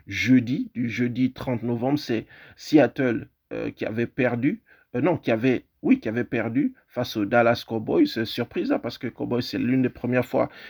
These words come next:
qu'ils s'imposent comme ça de façon nette, quarante et un à trente-cinq face à une équipe quand même assez compétitive. Le dimanche, je vous le dis, chaque semaine, le dimanche, la semaine, c'est pour Dieu. Le dimanche, c'est pour le football. C'est comme ça qu'on dit aux États-Unis. Donc,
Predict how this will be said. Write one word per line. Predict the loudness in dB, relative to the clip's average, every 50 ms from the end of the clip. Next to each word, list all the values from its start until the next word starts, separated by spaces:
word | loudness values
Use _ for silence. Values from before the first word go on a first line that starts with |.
| -20 -20 _
qu'ils | -14 -10 -4
s'imposent | -2 -2 -2 0 0 -2 -2 -2
comme | -4 -8 -6
ça | -4 -2 -2
de | -2 -2
façon | -2 -4 -4 -4 -2 -2 -2 0
nette, | 0 0 0 -2 -4 -8 -20 _ _
quarante | 2 2 4 4 2 -2 -4 -2
et | -2 0
un | 0
à | 0
trente-cinq | 0 -2 -4 -6 -6 -6 -6 -8 -8 -6
face | -6 -8 -8 -6 -4
à | -2
une | -2 -2
équipe | -2 -4 -6 -8 -6 -4
quand | -4
même | -2 -2 -2
assez | -2 -4 -6 -8 -12
compétitive. | -10 -8 -8 -6 -6 -6 -6 -8 -10 -14 -8 -4 -2 -2 -2 -4 -8 -16 -18 -18 -18 -10 2
Le | 6 8 8
dimanche, | 8 8 6 4 4 4 2 0 -4
je | -4
vous | -2 0 0
le | 0 0
dis, | 0 -2 -2 -2
chaque | -2 -4 -6 -6
semaine, | -8 -6 -4 -2 0 0 0 0 -2 -4 -10 -20 -18 -8
le | 0 4 6 6 6
dimanche, | 4 2 0 2 0 0 -2 -2 0
la | 0 0
semaine, | 0 0 -2 -2 0 -2 -2
c'est | -2 -4 -6
pour | -4 -4 -4 -6 -4
Dieu. | -2 2 2 2 2 2 -2
Le | -4 0 4 4 4
dimanche, | 4 2 0 0 0 -2 -2 -4 -6
c'est | -4 -4 -4 -2
pour | -2 -2 -4
le | -4
football. | -4 -6 -8 -6 -2 0 0 0 -2 -4 -10 -20 -20 -12
C'est | -2 0 0 0
comme | 2 0 -2 0
ça | 0 0 0 0
qu'on | -2 -2 -4 -2
dit | 0 0 0 0 -2
aux | -4 -4
États-Unis. | -4 -4 -4 -4 -6 -4 -4 -4 0
Donc, | 4 4 4 4 2 -2